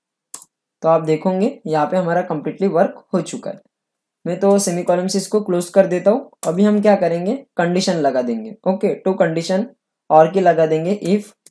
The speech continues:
search text dot length, अगर सर्च टेक्स्ट की लेंथ ज़ीरो है,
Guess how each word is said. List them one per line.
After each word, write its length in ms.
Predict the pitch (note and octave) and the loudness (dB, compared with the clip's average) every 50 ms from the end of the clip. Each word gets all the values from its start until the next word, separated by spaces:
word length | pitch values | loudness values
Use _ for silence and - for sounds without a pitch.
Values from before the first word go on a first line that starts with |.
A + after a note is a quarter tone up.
| _ _ _ _ _ _ _ _ _ _ _ _ _ _ _ - - _ _ _ _ _ _ _ - _ _ _ _ _ _ _ _ _ _ _ _ _ _ - _ _ _ _ _ _ _ _ _ _ _ _ _ _ _ _ _ _ _ _ _ _ _ _ _ _ _ _ _ _ - | _ _ _ _ _ _ _ _ _ _ _ _ _ _ _ -20 -20 _ _ _ _ _ _ _ -20 _ _ _ _ _ _ _ _ _ _ _ _ _ _ -20 _ _ _ _ _ _ _ _ _ _ _ _ _ _ _ _ _ _ _ _ _ _ _ _ _ _ _ _ _ _ -8
search 380 | - - F#3 F#3 F#3+ F#3+ - - | 2 4 6 6 6 4 0 -4
text 480 | - C3+ A#2+ - - - - - - _ _ _ _ _ _ _ _ _ _ _ _ _ _ _ _ _ _ _ - _ _ _ _ _ _ _ _ _ _ _ _ _ _ _ _ _ _ _ _ _ _ _ - | -4 -4 -4 -6 -10 -14 -16 -16 -18 _ _ _ _ _ _ _ _ _ _ _ _ _ _ _ _ _ _ _ -20 _ _ _ _ _ _ _ _ _ _ _ _ _ _ _ _ _ _ _ _ _ _ _ 0
dot 340 | C#3+ E3 F3 F3+ F#3 - F#3+ | 4 6 6 6 4 0 -2
length, 360 | F3 D3+ C3+ B2+ - - _ _ _ _ _ | -2 0 -2 -2 -6 -10 _ _ _ _ _
अगर 300 | D3 C#3 D#3 F3+ G#3 B3 - - _ _ _ _ _ _ _ _ _ _ - | -6 0 4 4 4 4 2 -8 _ _ _ _ _ _ _ _ _ _ -6
सर्च 320 | - F3 E3+ F#3 F#3+ - - | 0 0 0 0 0 -4 -4
टेक्स्ट 320 | F#3 E3+ - - - _ | -4 -4 -6 -10 -10 _
की 100 | - G3 | 0 0
लेंथ 400 | G3 F3+ D#3+ D#3+ E3+ F3+ G#3+ A#3 - _ _ - D#3 C#3+ C#3+ D3 | 0 2 2 2 2 2 0 -2 -6 _ _ -14 -14 -12 -8 -6
ज़ीरो 300 | D3+ E3 E3 F#3 G3+ G3+ | -4 0 2 4 4 6
है, 140 | F#3+ G3+ | 4 4